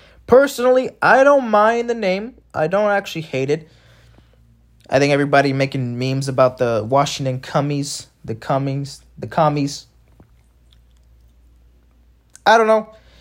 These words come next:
Not, I don't, would, I wouldn't say, like, the team name is probably one of the worst in the league. I think most people are just kinda, kinda shitting on it for really no reason. I mean, Washington is a very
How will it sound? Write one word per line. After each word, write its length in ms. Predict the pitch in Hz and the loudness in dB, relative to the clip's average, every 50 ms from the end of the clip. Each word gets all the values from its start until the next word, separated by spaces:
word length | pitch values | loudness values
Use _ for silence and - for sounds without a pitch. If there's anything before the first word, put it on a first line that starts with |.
| - - - _ _ _ _ _ _ - | -20 -20 -20 _ _ _ _ _ _ -2
Not, 380 | 135 160 196 226 220 - - _ | 2 4 4 4 2 0 -2 _
I 80 | 165 208 | 2 4
don't, 160 | 247 247 240 | 4 4 4
would, 120 | 240 226 214 | 4 4 4
I 120 | - 220 | 4 4
wouldn't 260 | 247 285 302 285 254 - | 4 4 2 -2 -2 -4
say, 300 | - - - 226 214 196 | -4 -2 0 2 2 2
like, 420 | 180 170 160 151 143 139 - - _ _ _ _ _ _ _ _ _ _ | 4 4 4 4 2 -4 -10 -18 _ _ _ _ _ _ _ _ _ _
the 180 | 160 160 147 135 | -6 -4 -4 -4
team 360 | 139 - - 202 190 185 170 | -4 -4 -4 -4 -2 -2 0
name 500 | 160 160 165 170 170 170 175 165 160 160 - _ _ _ _ | 0 2 2 2 0 0 -4 -8 -12 -16 -20 _ _ _ _
is 180 | 143 143 139 - | -6 -6 -6 -8
probably 540 | - - 147 151 147 147 147 147 139 127 | -4 0 2 2 4 4 2 2 0 -2
one 360 | 123 - - 139 139 135 135 135 | -6 -8 -10 -4 0 2 2 2
of 60 | 131 | 2
the 80 | 131 | 0
worst 380 | 123 120 127 131 131 135 - - | 0 0 2 2 2 0 -2 -6
in 60 | 127 | -6
the 80 | 123 113 | -6 -6
league. 340 | 117 127 123 123 117 - 110 | -4 -4 -4 -6 -4 -4 -6
I 80 | 110 | -6
think 240 | - - 127 123 123 | -4 -6 -6 -6 -6
most 260 | 120 120 123 123 - | -6 -8 -8 -8 -8
people 260 | - 127 113 101 120 113 | -10 -10 -8 -8 -8 -10
are 20 | |
just 240 | 110 - 113 110 - | -10 -10 -14 -12 -8
kinda, 440 | - 117 117 113 110 110 110 110 - - _ _ _ _ _ _ _ _ _ _ _ _ _ _ _ - - - - - - | -6 -6 -4 -4 -4 -6 -6 -8 -10 -16 _ _ _ _ _ _ _ _ _ _ _ _ _ _ _ -20 -20 -20 -20 -20 -2
kinda 220 | - 202 190 139 | 0 2 2 2
shitting 420 | - - - - 123 143 156 151 156 | 0 -4 -2 0 0 2 2 4 4
on 140 | 156 151 | 4 4
it 80 | 147 143 | 4 0
for 160 | 147 - 123 107 | 0 -4 -6 -6
really 360 | 107 - 110 127 139 139 123 | -6 -8 -8 -6 -4 -4 -2
no 140 | 123 123 123 | -2 -2 -2
reason. 280 | 117 120 120 117 - 151 | 0 -2 -2 0 0 2
I 40 | |
mean, 180 | 202 220 214 208 | 2 4 4 4
Washington 440 | 226 240 240 240 - 196 - 214 196 | 4 4 2 2 -2 -6 -6 -4 -4
is 120 | 180 156 | -4 -4
a 20 | 143 | -2
very 400 | 151 156 151 147 143 131 - | 0 2 2 2 0 -2 -6